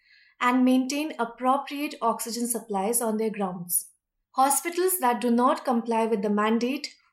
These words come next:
will have their registrations revoked. According to the News Minute, the state administration reportedly issued the order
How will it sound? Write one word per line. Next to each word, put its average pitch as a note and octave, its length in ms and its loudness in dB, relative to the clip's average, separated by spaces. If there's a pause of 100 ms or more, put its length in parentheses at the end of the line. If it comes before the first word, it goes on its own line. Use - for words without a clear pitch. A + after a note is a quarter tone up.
will B3+ 180 4
have C4 400 2
their B3+ 220 2
registrations A#3+ 760 -2
revoked. F#3+ 460 -2 (500)
According D4 460 2
to D#4 80 -2
the B3 100 0
News A#3 360 4
Minute, G#3 340 0 (420)
the B3 120 -2
state D#4 420 -2
administration B3 960 -2
reportedly B3+ 720 -4
issued B3+ 340 -2
the A#3+ 140 -4
order G#3 380 0